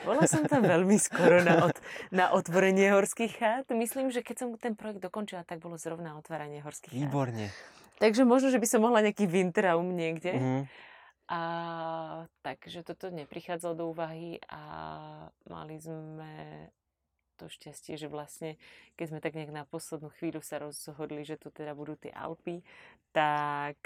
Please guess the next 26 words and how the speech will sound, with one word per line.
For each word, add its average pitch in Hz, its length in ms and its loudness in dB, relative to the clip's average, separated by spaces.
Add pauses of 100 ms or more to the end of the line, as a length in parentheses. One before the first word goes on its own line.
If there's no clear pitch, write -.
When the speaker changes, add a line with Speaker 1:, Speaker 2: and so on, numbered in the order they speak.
(120)
Speaker 1:
ehm, 147 800 -10 (760)
som 151 240 -14
tak 151 220 -12
nejak 147 260 -10
ako 151 220 -6 (880)
dala 190 220 4
na 175 100 2
Instagram, 175 420 2
že 156 120 -4
či - 160 -4
by 165 120 -2
nám 160 220 -2
niekto 160 300 -6
nechcel 160 340 -4
ako 156 460 -2
pomôcť 160 400 -4
s - 100 -6
tým, 160 160 -6
že 151 140 -10
by 156 120 -8
nám 151 160 -8
požičal 147 920 -10
nejaký 160 380 -8
van. 143 340 -4 (1300)
A 76 120 -12 (1400)
tak 165 120 -10